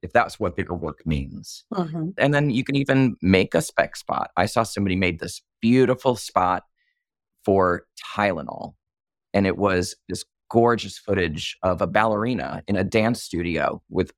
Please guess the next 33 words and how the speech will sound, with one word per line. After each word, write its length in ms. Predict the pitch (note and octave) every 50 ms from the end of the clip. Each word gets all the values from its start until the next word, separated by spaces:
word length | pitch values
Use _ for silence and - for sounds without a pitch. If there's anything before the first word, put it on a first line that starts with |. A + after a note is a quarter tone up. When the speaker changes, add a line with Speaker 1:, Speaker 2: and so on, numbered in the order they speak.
| _ - -
Speaker 1:
amazing 500 | G2 G#2 G#2 G2+ F#2 F#2 F2 - E2 D#2+
lighting. 680 | F2+ G#2 C3 C#3 C#3 C#3 C3+ C3 C3+ C3 B2+ B2+ B2+ A#2+
And 140 | G#2 G2+
it 80 | F2 D#2+
was 120 | F#2+ G2+
just 180 | - G2 F#2+ -
this, 200 | G2+ G2+ - - -
it 40 | G2+
was 120 | G2 G2+
a 40 | G#2+ G#2
profile 400 | - A#2+ A2+ - - D#2 E2 D#2+
piece 200 | - - E2+ -
on 100 | - D2
this 120 | D#2+ D#2+
artist. 460 | - E2 E2 - D#2+ - - - - - _ _ -
They 100 | F#2+ G2+
took 280 | G2 - - A2+ -
that, 200 | - A2 A2+ - _ _
added 320 | - G2 F#2+ G2 G#2+ F#2 F2+
V 220 | F#2 G2+ G2+ G#2
O, 280 | G2 G2 G#2+ A2+ - - _ _ -
and 120 | G2 G2+
made 160 | G2 F#2+ F2 F2+
it 100 | E2+ -
a 60 | -
Tylenol 640 | - - - - - G#2+ G#2+ G#2 G2 E2 D2 C#2 C#2+
spot. 380 | - - - - D2+ D2 D2 - _ _ _ _
And 120 | - G2
it 80 | F#2+ F2+
was 200 | F2 F#2 F#2 -
just 480 | - - D#2+ - - - - - - -
simply 320 | - D2 D2 - - -
gorgeous. 800 | D#2+ - F#2+ C#3+ F3 E3 - - - F#2+ - - - - -